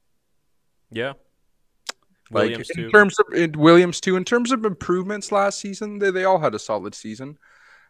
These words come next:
Speaker 2: Um, but, uh, yeah, I, I think we'll definitely, I, I hope to see an improvement on what we saw last year, not everybody staying where they are.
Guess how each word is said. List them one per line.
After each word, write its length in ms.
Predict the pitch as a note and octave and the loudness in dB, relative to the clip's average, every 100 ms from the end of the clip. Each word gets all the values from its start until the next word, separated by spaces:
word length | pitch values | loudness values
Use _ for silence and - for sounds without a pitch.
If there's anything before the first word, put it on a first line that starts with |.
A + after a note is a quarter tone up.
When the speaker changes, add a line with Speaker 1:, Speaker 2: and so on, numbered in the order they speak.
| _ | _
Speaker 2:
Um, 580 | G2+ G#2 G#2 G#2 G2+ G2 _ _ _ _ _ _ _ _ _ _ _ - - | -6 -4 -4 -6 -8 -12 _ _ _ _ _ _ _ _ _ _ _ -20 -20
but, 400 | B2+ G#2+ G2+ _ | -14 -10 -10 _
uh, 220 | A2 G2 F#2+ | -8 -6 -6
yeah, 280 | A2+ C#3+ B2+ | -2 0 0
I, 240 | A2+ - | -2 -4
I 40 | |
think 260 | A2+ C3 A2+ | -8 -10 -10
we'll 100 | A2+ | -10
definitely, 640 | G#2+ A2 - G#2+ G#2+ G2+ G2+ - D2+ - - | -6 -8 -8 -18 -16 -16 -16 -18 -20 -12 -4
I, 140 | A#2 | -2
I 120 | - C3 | 2 4
hope 300 | F3+ F3 - | 4 2 2
to 100 | F3+ | -2
see 500 | - C#3 C3+ C3+ - - _ - | 0 -2 0 0 0 -6 _ -6
an 100 | A#2+ | -6
improvement 640 | G#2+ - C3+ A#2+ B2+ A#2+ - | -4 -2 -2 0 -2 -2 -2
on 200 | A2+ A#2 | 0 0
what 220 | A2+ A2+ - | 2 0 -2
we 140 | A2+ | -10
saw 320 | - G#2+ F#2+ | -4 -2 0
last 420 | G2 F#2 G2 - | -2 -2 -4 -6
year, 240 | A2+ G2+ G2+ | -8 -6 -4
not 400 | G#2+ G#2+ A2+ - | -2 0 0 -2
everybody 560 | G#2 A2 G#2 G#2 G2+ G#2 | -6 -8 -6 -4 -4 -8
staying 480 | - G2+ G2 G2 | -10 -6 -6 -6
where 180 | F#2 F#2 | -8 -8
they 160 | F2+ E2+ | -8 -8
are. 320 | F2 F#2+ F#2+ | -8 -10 -12